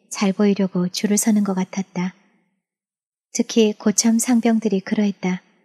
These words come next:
어떻게 하면 외출 외박증을 쉽게 받을 수 있을까? 야간 보초 근무자 순서를 잘 받을 수 있을까 등등의 아주 사소한 것들에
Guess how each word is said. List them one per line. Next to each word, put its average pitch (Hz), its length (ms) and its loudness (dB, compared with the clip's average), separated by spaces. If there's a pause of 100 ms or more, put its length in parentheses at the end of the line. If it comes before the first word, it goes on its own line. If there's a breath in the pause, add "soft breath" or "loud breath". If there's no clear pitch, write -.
(920)
어떻게 196 360 2
하면 214 320 4
외출 202 420 2
외박증을 202 640 2
쉽게 233 380 -2
받을 208 260 -2
수 - 160 -2
있을까? 185 500 -4 (1080)
야간 214 320 2
보초 240 340 4
근무자 226 400 2
순서를 208 720 0
잘 202 240 -2
받을 208 300 -2
수 - 160 -2
있을까 196 500 -2 (220)
등등의 196 500 4 (160)
아주 202 300 2
사소한 254 460 2
것들에 202 520 0